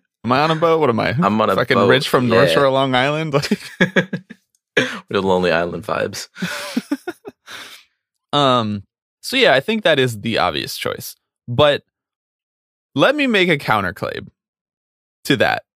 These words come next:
Speaker 2: And
Speaker 1: Yes.
Speaker 2: it's in what you said, that it is already so kinda jingoistic, nationalistic. It, it would inflame baseball's tendencies to wanna just kinda lean into that.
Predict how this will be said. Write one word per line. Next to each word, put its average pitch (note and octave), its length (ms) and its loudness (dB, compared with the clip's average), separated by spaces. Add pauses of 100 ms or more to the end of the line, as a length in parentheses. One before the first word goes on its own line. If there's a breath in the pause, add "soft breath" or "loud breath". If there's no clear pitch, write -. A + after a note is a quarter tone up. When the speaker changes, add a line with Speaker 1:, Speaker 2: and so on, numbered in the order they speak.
(120)
Speaker 2:
And B2 140 2
Speaker 1:
Yes. B2+ 80 4
Speaker 2:
it's B2 100 -4
in C#3+ 140 2
what C#3+ 160 4
you C#3+ 120 2
said, G2 400 0
that G#2 140 2
it A2 140 2
is A#2+ 360 0 (720)
already B2+ 460 4
so G#2 680 0 (220)
kinda G#2 240 -4
jingoistic, G#2 840 0
nationalistic. G2 920 -2
It, G#2 240 0 (480)
it B2 80 2
would B2 200 2
inflame B2+ 580 2
baseball's A2 520 0
tendencies G#2+ 840 -2 (520)
to A2+ 180 -2
wanna G#2 300 0
just G2+ 320 -2
kinda G2 280 -2
lean G2+ 360 0
into G2+ 380 0
that. G2 480 0